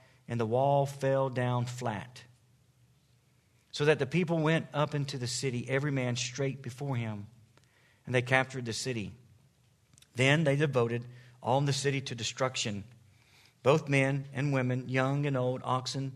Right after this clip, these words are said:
sheep, and donkeys, with the edge of the sword.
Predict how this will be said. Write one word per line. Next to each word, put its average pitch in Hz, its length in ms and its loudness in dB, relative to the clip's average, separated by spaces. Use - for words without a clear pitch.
sheep, 147 400 -4
and 143 100 0
donkeys, 127 480 -2
with 117 100 -4
the 120 120 2
edge 123 220 4
of 113 80 -6
the 110 60 -8
sword. 117 460 -4